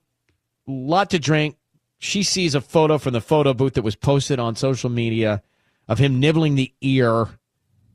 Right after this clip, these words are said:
of a college friend of theirs. All their friends see it. She's humiliated. She's wondering what else happened and why did he feel so comfortable to do that. A lot of the right questions.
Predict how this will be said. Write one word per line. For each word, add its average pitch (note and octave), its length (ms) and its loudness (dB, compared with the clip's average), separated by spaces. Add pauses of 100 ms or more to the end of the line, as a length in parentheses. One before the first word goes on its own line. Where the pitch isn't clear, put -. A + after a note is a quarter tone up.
(120)
of G#2 280 -4
a G#2 120 -2
college C3 440 0
friend B2 260 -2
of A2 60 -2
theirs. G#2 320 0
All B2+ 120 0
their B2 120 0
friends A2 340 -8
see G#2 220 -4
it. G#2 160 -4
She's D3 200 -2
humiliated. G#2+ 600 0
She's A2 200 -6
wondering A2 260 -4
what A2 180 -4
else G#2+ 180 -4
happened G2+ 320 -6
and G2 80 -10
why G#2+ 160 -4
did G2 80 -8
he G#2 120 -6
feel G2+ 160 -8
so G2+ 140 -8
comfortable G2+ 400 -8
to G2+ 100 -18
do G2+ 140 -2
that. D#2+ 120 -12
A - 20 -16
lot C3+ 260 0
of B2+ 100 -4
the G#2+ 80 -4
right G#2 180 -4
questions. F#2+ 580 -10